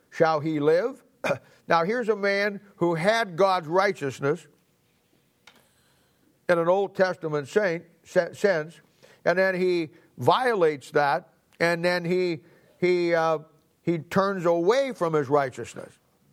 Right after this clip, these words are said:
Now, <clears throat> somebody could make the argument, "Well, that man lost his salvation." And that's what, you know, that's the thing that drives Baptists up the wall. And of course, the answer to that,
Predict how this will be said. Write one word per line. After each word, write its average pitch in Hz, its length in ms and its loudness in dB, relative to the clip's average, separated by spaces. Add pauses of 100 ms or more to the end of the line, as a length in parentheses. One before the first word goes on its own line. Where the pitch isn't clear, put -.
(760)
Now, 175 300 0 (120)
<clears throat> 147 140 -8 (1500)
somebody 185 480 2
could 156 220 -4
make 165 200 0
the 156 140 0
argument, 160 500 0
"Well, 151 140 2
that 160 200 -2
man 165 220 -2
lost 151 360 0
his 143 180 -6
salvation." 151 720 0 (580)
And 147 140 2
that's 156 260 -2
what, 151 340 -2 (200)
you 156 100 -2
know, 156 120 2
that's 165 260 -2
the 156 120 -6
thing 165 240 -2
that 135 120 -2
drives 147 340 0
Baptists 151 540 0
up 139 180 0
the 123 180 -10
wall. 151 540 0 (140)
And 151 120 2
of 147 120 -4
course, 165 320 0
the 147 220 -4
answer 165 320 -4
to 135 260 -2
that, 135 300 0